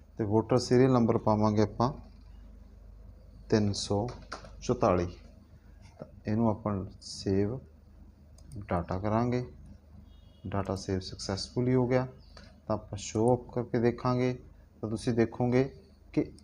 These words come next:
F ਦੇ ਵਿੱਚ ਵੀ ਇੱਕ ਵੋਟ ਹੈ ਆਪਣੇ ਕੋਲੇ, ਉਹ ਕਾਊਂਟ ਹੋ ਚੁੱਕੀ ਹੈ। ਤਾਂ ਟੋਟਲ ਵੋਟ ਅਠਾਰਾਂ ਕਾਊਂਟ ਹੋ ਚੁੱਕੀਆਂ ਹਨ। ਤਾਂ ਇਸੇ ਤਰ੍ਹਾਂ ਤੁਸੀਂ ਹੈ ਇਹ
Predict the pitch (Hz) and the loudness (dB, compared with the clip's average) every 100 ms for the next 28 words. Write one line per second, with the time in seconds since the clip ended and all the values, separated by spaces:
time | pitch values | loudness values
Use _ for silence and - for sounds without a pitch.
0 | 127 127 170 151 139 127 - 117 - 120 | 2 2 2 6 6 4 2 0 0 -2
1 | 117 110 107 107 104 101 - 104 98 104 | -2 0 0 0 0 -2 -2 -6 -2 -2
2 | 127 - - - 117 - 101 101 92 85 | -4 -8 -20 -6 -4 2 2 0 -4 -6
3 | - - - 85 - - - - - 110 | -6 -8 -6 -8 -10 -20 -20 -20 -12 -10
4 | 107 107 104 113 107 110 - - - 101 | -2 0 2 2 4 2 -2 -12 -4 0
5 | 95 104 113 110 113 - 107 - 117 117 | 0 0 0 0 -2 -4 -10 -6 -4 -4
6 | 120 - - - - 120 - 120 110 127 | -6 -12 -20 -20 -6 -6 -4 -4 2 2
7 | 123 110 104 - - 107 104 120 - - | 2 0 -2 -8 -6 -4 -2 -4 -8 -18
8 | - - - - 113 113 120 | -20 -20 -20 -4 2 4 2